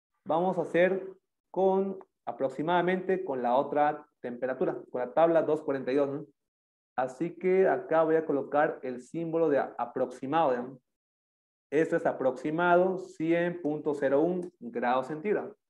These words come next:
Siempre que ustedes no quieran interpolar, cuan-, es ma-, esto lo ocupa el Inge Antelo, siempre que ustedes no quieran interpolar, lo que hacen es aproximar. Ponen acá lo que es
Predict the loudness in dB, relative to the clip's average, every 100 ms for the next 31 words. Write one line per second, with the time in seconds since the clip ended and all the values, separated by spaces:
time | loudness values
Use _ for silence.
0 | _ _ _ _ _ -2 0 2 2 0
1 | 0 0 0 0 -2 -2 -4 -4 4 4
2 | 4 -2 -6 -4 -6 -2 2 4 2 -4
3 | -16 _ -14 -14 -8 -6 -6 -6 -8 -6
4 | -6 -2 -2 -2 0 0 2 0 2 2
5 | 2 -4 -14 _ _ _ -2 0 0 -2
6 | -2 2 2 2 -2 -4 -4 0 4 4
7 | 2 -6 -6 -4 -6 -2 2 4 4 0
8 | -12 _ _ -6 -4 -2 0 0 2 0
9 | 0 -2 0 -2 -2 0 4 4 2 -8
10 | -20 _ 2 4 2 2 6 6 4 2
11 | -2